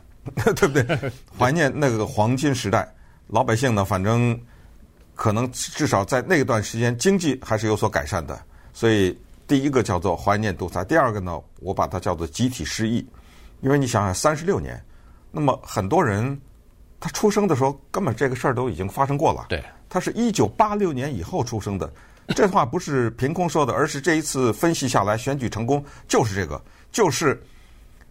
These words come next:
Speaker 1: 小马可斯他采取的方法是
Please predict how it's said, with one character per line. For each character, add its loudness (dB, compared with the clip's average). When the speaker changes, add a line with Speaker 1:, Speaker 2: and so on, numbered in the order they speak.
Speaker 1:
小 2
马 2
可 -4
斯 -8
他 0
采 -2
取 -6
的 -2
方 -2
法 0
是 -6